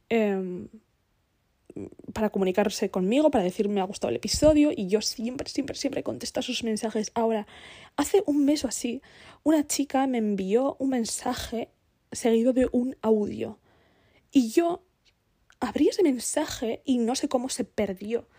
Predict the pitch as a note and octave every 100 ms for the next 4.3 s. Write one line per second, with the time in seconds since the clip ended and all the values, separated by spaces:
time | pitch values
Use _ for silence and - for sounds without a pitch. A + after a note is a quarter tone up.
0 | _ _ - A#3 - G#3+ A3 G#3 - -
1 | G#3+ F#3+ G3 F#3+ - G3 F#3+ G3+ _ _
2 | - - - _ - A#3 - G#3+ B3+ -
3 | - G3+ F#3+ F#3 E3+ G3+ G#3 G3+ - E3+
4 | C4 E4+